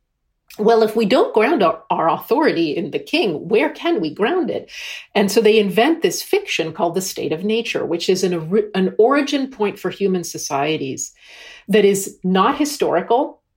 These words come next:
It, right, like, it never happened. And it is also not religious. It is the Garden of Eden stripped of the fall narrative.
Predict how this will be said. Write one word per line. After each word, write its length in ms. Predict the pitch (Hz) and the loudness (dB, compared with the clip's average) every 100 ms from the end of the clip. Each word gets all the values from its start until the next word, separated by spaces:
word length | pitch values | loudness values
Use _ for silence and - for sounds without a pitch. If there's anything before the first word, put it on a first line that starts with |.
| _ | _
It, 200 | 170 165 - | -6 -6 -4
right, 260 | 165 160 - | -4 -2 -2
like, 180 | 151 - | -2 0
it 80 | |
never 220 | 185 190 202 | 0 0 0
happened. 600 | 151 143 170 180 208 - - _ | 0 -2 -2 -2 -4 -10 -20 _
And 140 | 208 214 | 2 4
it 100 | 214 | 2
is 120 | 208 | 2
also 300 | 208 220 254 | 2 2 0
not 320 | 202 165 170 | 0 -2 -2
religious. 720 | 175 170 202 196 - - - - - - | -2 2 2 0 -4 -6 -12 -14 -20 -4
It 140 | 427 | 0
is 160 | 214 196 | 0 2
the 80 | 190 | 0
Garden 420 | 208 214 277 269 | 4 4 4 2
of 120 | 220 | 0
Eden 260 | 220 208 190 | -2 -2 -4
stripped 640 | - - - 240 285 - | -4 -8 -4 -2 -2 -2
of 140 | 220 202 | -6 -6
the 80 | |
fall 360 | - 190 190 285 | -6 -2 -2 -2
narrative. 560 | 165 135 - - - | -4 -8 -10 -12 -16